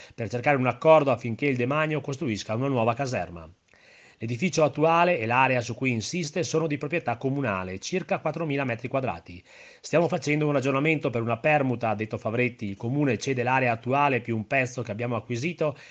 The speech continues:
e il demanio ci dà l'ex poligono di tiro di Crostolin, che il Ministero della Difesa ha detto non essere di suo interesse, ma la sovrintendenza ha vincolato, e il bocciodromo, che sono di sua proprietà."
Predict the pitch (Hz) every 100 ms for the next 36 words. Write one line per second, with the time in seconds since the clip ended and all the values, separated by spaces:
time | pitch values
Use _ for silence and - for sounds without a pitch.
0 | - - 151 170 170 175 170 139 143 147
1 | 156 - 139 143 147 139 127 131 143 131
2 | 127 107 135 165 135 98 - 98 95 92
3 | 101 117 110 104 107 147 139 143 - -
4 | - 120 131 180 175 151 156 139 - 151
5 | 117 - 127 113 135 147 - 110 101 90
6 | 104 104 107 120 143 147 156 117 113 131
7 | 131 85 - 87 87 - - 120 147 92
8 | 92 107 123 - 160 110 101 127 127 110
9 | 120 139 98